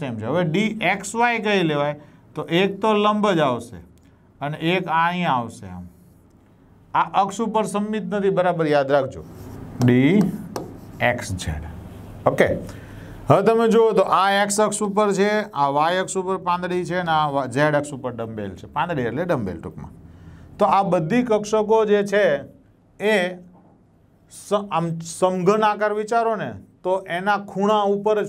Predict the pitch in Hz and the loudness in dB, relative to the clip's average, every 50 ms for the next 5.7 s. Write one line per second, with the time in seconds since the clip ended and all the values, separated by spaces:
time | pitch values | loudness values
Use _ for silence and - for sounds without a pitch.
0 | - - 151 151 151 160 151 147 143 139 131 120 98 101 101 - - 147 160 170 | -4 -2 0 0 2 2 2 0 0 -2 -4 -8 -10 -12 -14 -14 -12 -8 -6 -4
1 | 165 165 165 160 147 135 147 143 - 160 139 131 123 110 104 101 98 104 95 90 | -4 -4 -4 -4 -4 -4 -6 -4 -2 -2 -2 -2 -2 -6 -8 -10 -12 -12 -12 -12
2 | 82 78 - - - _ _ _ _ _ _ _ _ _ - 135 151 156 180 214 | -14 -16 -18 -20 -20 _ _ _ _ _ _ _ _ _ -2 -2 0 2 4 2
3 | 214 208 214 226 226 226 202 170 180 170 175 165 156 156 - - - _ _ - | 2 4 4 6 6 6 4 4 2 2 0 -2 -4 -4 -8 -20 -20 _ _ -2
4 | 156 143 143 151 165 202 214 165 185 - - 156 240 220 190 214 220 226 226 220 | 0 2 4 4 4 2 2 2 0 0 0 0 0 0 2 2 2 2 0 2
5 | 202 226 226 220 214 214 214 214 214 214 220 226 220 220 | 2 2 2 2 2 -2 -6 -6 -6 -6 -2 2 2 2